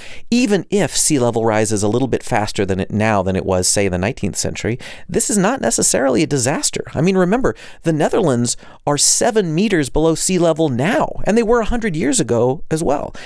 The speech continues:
And the Netherlands is a rich, thriving country. So, you know, any remotely developed country, you know, s-, something along the lines of where the Netherlands was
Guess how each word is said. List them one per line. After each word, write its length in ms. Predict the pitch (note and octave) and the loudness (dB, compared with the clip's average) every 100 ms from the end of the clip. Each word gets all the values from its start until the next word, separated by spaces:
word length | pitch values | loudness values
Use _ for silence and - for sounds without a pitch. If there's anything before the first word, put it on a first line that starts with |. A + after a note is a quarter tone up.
| - | -4
And 140 | D#3 | 0
the 40 | E3 | 2
Netherlands 580 | F#3+ B3 D#3 C#3 D#3+ | 2 2 2 2 0
is 180 | - C3 | 0 0
a 80 | B2+ | 2
rich, 400 | B2 C#3+ D#3+ - - - | 2 0 0 -6 -8 -2
thriving 400 | C3+ B2 A#2+ D3 | 0 0 -2 -4
country. 480 | - - - - - - - - - - - - | -2 0 -2 -4 -16 -20 -20 -20 -20 -20 -18 -2
So, 280 | F3 D3+ - - | 2 2 0 -6
you 80 | F3+ | 0
know, 100 | D#3+ - | 0 2
any 240 | B3+ C4 | 2 4
remotely 1040 | D3+ C#3+ C#3+ D3 D#3+ A#3 C#4+ C3 B2 A#2 - - | 4 2 0 2 4 4 2 0 0 0 -2 -2
developed 460 | B2+ D3+ C#3+ - | 0 2 2 0
country, 520 | - A#3+ - E2 F3+ - | -2 -2 -2 -2 -4 -4
you 80 | F#3 | -2
know, 140 | F#3 | -2
s-, 160 | - - | 0 0
something 320 | - F3+ E3+ | 2 0 2
along 260 | C#3+ B2+ C3 | 0 0 0
the 60 | A#2+ | 0
lines 240 | A#2+ A#2+ | 0 0
of 120 | C3 | 0
where 80 | A#2+ | 0
the 80 | G#2+ | 2
Netherlands 480 | A#2 C3+ A#2 G#2 G#2 | 2 0 0 -2 2
was 360 | G#2+ A2 A2 | 2 2 0